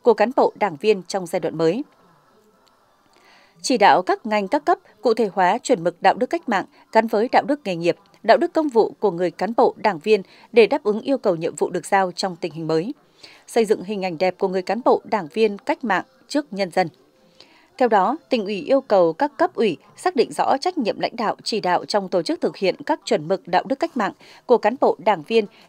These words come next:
theo quy định số một bốn bốn Q D T U. Có sự phối hợp chặt chẽ giữa cấp ủy, chính quyền, Mặt trận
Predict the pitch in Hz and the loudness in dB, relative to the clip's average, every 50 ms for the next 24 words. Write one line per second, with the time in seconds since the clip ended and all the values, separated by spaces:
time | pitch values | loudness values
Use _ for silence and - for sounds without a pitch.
0 | - - 226 202 196 - 220 185 202 - - - - 185 170 185 233 277 262 202 | -2 2 2 2 2 0 -2 -2 -2 -4 -6 -6 -2 -2 -2 -2 2 2 0 0
1 | - 170 190 214 214 208 190 185 220 262 - 285 269 247 247 233 - 226 - - | 2 -2 -4 -4 0 0 -2 -2 -2 -4 -4 -4 0 0 0 0 0 -2 -2 0
2 | 214 208 196 - _ _ _ _ _ _ _ _ - _ _ - 226 247 285 - | 0 0 -2 -4 _ _ _ _ _ _ _ _ -20 _ _ 4 4 4 6 6
3 | 269 185 - - 240 262 - 247 165 - - 170 - - 190 - - 320 330 - | 2 2 2 0 -2 0 0 -4 -4 -4 -8 -8 -6 -2 -2 -2 -2 -2 -6 -2
4 | - 208 - - 202 - 359 - - 226 202 151 143 - 214 233 294 - 269 208 | -2 0 0 0 -2 -4 -6 -2 -2 -2 -2 -2 -4 -6 -8 -8 -6 0 0 0
5 | 180 151 _ - - - - 240 226 - 233 | 0 0 _ -16 -12 -4 -2 -2 0 0 -4